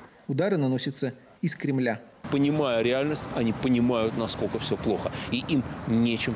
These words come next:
Speaker 2: ответить. И поэтому истерика. И поэтому вся эта мерзость, э, на телевизоре, на, на, на телевидении с Касьяновым, с Навальным там и так далее. Э, вот. И поэтому меня это так сильно беспокоит. Речь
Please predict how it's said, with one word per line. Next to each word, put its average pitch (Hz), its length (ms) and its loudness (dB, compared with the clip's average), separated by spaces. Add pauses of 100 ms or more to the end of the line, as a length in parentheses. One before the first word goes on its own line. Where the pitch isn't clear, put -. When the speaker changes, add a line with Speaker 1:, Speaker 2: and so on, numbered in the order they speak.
(160)
Speaker 2:
ответить. 104 500 -2 (100)
И 135 160 2
поэтому 127 560 0 (200)
истерика. 98 560 0
И 127 180 -2
поэтому 127 580 2 (260)
вся 127 180 2
эта 117 140 2
мерзость, 113 720 2
э, 113 260 0
на 113 160 2
телевизоре, 98 680 0 (240)
на, 110 280 2
на, 113 340 2
на 113 200 2
телевидении 101 600 0
с - 80 -4
Касьяновым, 117 680 0
с - 220 -6 (100)
Навальным 110 500 0
там 98 320 -2 (280)
и 113 80 2
так 110 240 -2
далее. - 240 -6 (320)
Э, 101 220 2
вот. 95 200 2 (320)
И 135 100 2 (100)
поэтому 131 580 2
меня 107 260 2
это 120 160 -2
так 104 160 -4
сильно 101 260 -2
беспокоит. 95 560 -2 (560)
Речь 127 380 0